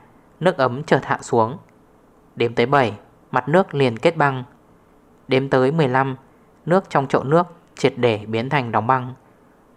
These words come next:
Nâng lên tay phải, sau đó liền đem cả đống nước đóng băng nâng lên. Từ bên cạnh giếng đem đóng băng gõ vỡ,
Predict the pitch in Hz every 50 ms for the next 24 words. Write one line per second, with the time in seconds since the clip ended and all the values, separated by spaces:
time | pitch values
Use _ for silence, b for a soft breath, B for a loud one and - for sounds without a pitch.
0 | _ 143 147 147 147 151 147 135 139 143 139 - - 139 120 104 104 - - 127
1 | 127 123 113 107 107 117 156 - - - _ _ _ _ _ _ _ _ 143 135
2 | 135 131 120 120 131 139 143 143 135 - 123 113 101 107 110 117 117 131 165 180
3 | 175 123 123 123 127 139 143 139 131 127 127 - _ _ _ _ _ - 139 139
4 | 135 135 135 135 131 127 123 - _ _ _ _ _ _ _ _ _ _ _ _
5 | _ _ _ _ _ _ _ _ _ _ - 160 143 135 131 147 156 151 160 139
6 | 123 131 127 131 127 120 127 147 185 - - - 143 143 139 131 131 131 120 120
7 | 123 139 147 143 135 131 127 123 135 127 139 139 156 151 170 185